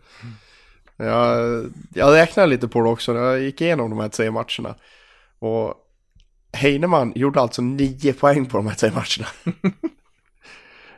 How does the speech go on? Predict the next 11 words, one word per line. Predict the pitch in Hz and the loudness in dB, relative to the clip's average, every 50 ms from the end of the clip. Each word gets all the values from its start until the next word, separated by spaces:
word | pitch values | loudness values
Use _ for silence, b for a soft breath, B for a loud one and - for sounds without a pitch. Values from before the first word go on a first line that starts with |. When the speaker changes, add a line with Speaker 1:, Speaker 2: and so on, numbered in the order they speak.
| B B _ _ | B B _ _
Speaker 2:
Vi | - 131 | 0 4
har | 127 127 131 120 - b b b b b b b b b b b b b b b b b b _ _ _ _ _ _ _ _ _ _ _ | 6 8 8 6 4 b b b b b b b b b b b b b b b b b b _ _ _ _ _ _ _ _ _ _ _
sju | - - - - 185 175 160 135 | -8 -6 -2 0 0 0 0 -2
spelare | - - - 139 131 131 139 131 120 | -6 -2 2 2 4 4 4 2 0
som | 117 117 | 0 -2
gjorde | 113 113 120 | -2 -2 -2
över | - - 120 120 120 110 - | 0 0 0 0 0 0 -2
en | - 107 107 | -2 -4 -6
poäng | 104 104 104 107 | -6 -6 -8 -6
per | 107 107 | -8 -8
match. | 107 - - - - | -10 -10 -10 -12 -16